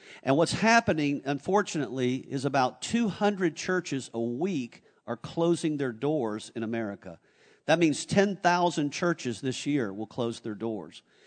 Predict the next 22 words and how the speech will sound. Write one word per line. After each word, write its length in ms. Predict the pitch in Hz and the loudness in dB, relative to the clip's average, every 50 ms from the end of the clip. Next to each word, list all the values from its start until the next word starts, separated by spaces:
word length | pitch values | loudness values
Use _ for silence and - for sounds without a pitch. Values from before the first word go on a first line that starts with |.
| - - - - - | -20 -20 -20 -8 2
Now, 100 | - 143 | 6 8
that 120 | 165 202 214 | 8 10 8
doesn't 260 | 220 196 151 196 180 | 8 6 2 2 2
mean 200 | 175 185 185 170 | 2 2 2 2
that 120 | 151 139 - - | 2 0 2 4
other 240 | 156 185 185 180 | 4 6 6 4
churches 400 | - - - 196 160 - 165 139 | 2 0 0 0 0 0 -2 0
aren't 180 | 160 143 135 120 | 0 -2 -2 -4
starting 420 | - - - 160 147 147 143 139 | -6 0 4 6 6 6 6 4
up. 160 | 156 151 135 113 | 2 2 2 2
There 180 | 131 131 127 | 0 -2 0
are 380 | 120 139 151 156 160 156 151 - - | 2 4 4 4 4 2 0 -4 -4
new 160 | 123 143 151 | -2 0 0
startup 420 | 147 - - 170 143 135 127 120 - | 0 0 0 0 2 2 2 0 -2
churches, 460 | - - 127 131 - - 151 - - | -4 -4 -4 -4 -4 -6 -6 -4 -4
and 80 | 135 | -4
there's 160 | 139 139 131 - | -4 -4 -4 -4
about 320 | 135 135 135 131 120 - | -2 0 0 0 0 -2
four 500 | - - - 180 170 170 175 175 175 170 - - - _ - | -8 -8 -2 0 2 4 4 4 2 0 -4 -14 -20 _ -14
to 100 | - 123 | -10 -10
six 360 | - - - 180 175 - - | -4 -2 0 0 0 -2 -2
thousand 600 | - 165 143 135 131 131 123 - 135 135 135 139 | 0 4 4 6 4 4 2 0 -2 -2 -2 -4